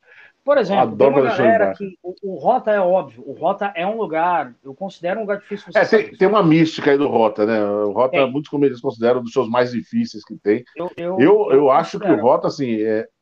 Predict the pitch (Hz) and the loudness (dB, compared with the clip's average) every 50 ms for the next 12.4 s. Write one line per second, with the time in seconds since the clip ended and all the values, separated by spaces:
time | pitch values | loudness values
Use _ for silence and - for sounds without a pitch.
0 | _ _ _ 127 120 120 135 147 - - 135 104 107 123 151 151 - 196 180 151 | _ _ _ -2 0 2 2 0 0 -4 -2 0 2 2 0 0 0 0 0 0
1 | - - - 135 156 180 202 - - 240 269 294 320 233 - _ 117 113 104 104 | -2 0 0 2 2 2 -2 -6 -8 -10 -8 -8 -8 -10 -10 _ -8 -8 -6 -6
2 | 110 101 87 98 92 92 90 87 - _ _ _ _ _ _ _ _ 104 104 101 | -8 -10 -8 -8 -8 -8 -10 -12 -16 _ _ _ _ _ _ _ _ 2 2 4
3 | 98 120 123 127 123 120 117 104 - _ _ _ - 107 110 107 120 127 127 - | 6 6 6 6 6 6 4 2 0 _ _ _ 0 2 2 4 2 2 2 2
4 | 131 135 131 135 131 123 135 165 196 226 160 117 107 123 127 117 120 123 143 - | 0 2 4 4 4 4 2 2 2 0 0 0 0 -4 -4 -4 -4 -6 -6 -6
5 | _ _ - 107 123 151 147 - 98 107 131 170 - 202 208 - - - - _ | _ _ -4 -2 -2 -2 -4 -6 -6 -2 0 0 0 0 -2 -4 -4 -10 -20 _
6 | _ _ _ _ _ _ _ _ _ 127 135 143 147 101 104 110 120 120 110 107 | _ _ _ _ _ _ _ _ _ -8 -6 -4 0 2 2 2 2 2 2 2
7 | 104 104 98 - - - 107 104 104 208 - 247 247 240 202 165 180 180 214 233 | 0 0 -4 -8 -16 -18 -16 -10 -10 -6 0 2 2 2 2 0 0 -2 0 0
8 | 214 214 226 226 233 220 98 92 117 131 143 139 - 113 123 120 - - 113 107 | 0 2 2 2 0 0 0 -4 -2 -2 -2 -4 -4 -6 -8 -4 0 -2 -2 0
9 | - - - - 175 208 196 107 113 113 117 98 82 - 87 92 104 107 104 - | -2 -6 -6 -2 0 2 4 4 4 2 0 -4 -4 -4 -4 -2 0 -2 -2 0
10 | 117 107 110 117 107 104 117 - - 110 113 110 - 127 135 139 131 127 131 143 | 0 0 0 2 4 4 4 2 0 -2 -4 -4 -4 0 0 2 2 2 2 2
11 | 147 143 135 139 139 143 143 - - 139 139 - _ _ - - - 139 139 139 | 4 4 4 4 2 0 -8 -6 -4 -4 -4 -6 _ _ -20 -6 0 2 4 4
12 | 139 120 123 127 117 113 110 104 | 2 2 -2 -6 -6 -6 -8 -8